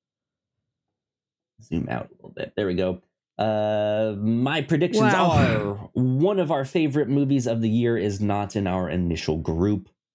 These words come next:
Speaker 1: Uh, the Shyamalan's combined score will beat Sony's Marvel combined score.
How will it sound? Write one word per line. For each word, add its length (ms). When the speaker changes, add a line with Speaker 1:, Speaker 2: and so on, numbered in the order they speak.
Speaker 1:
Uh, 720
the 380
Shyamalan's 680
combined 560
score 400
will 200
beat 280
Sony's 760
Marvel 800
combined 720
score. 640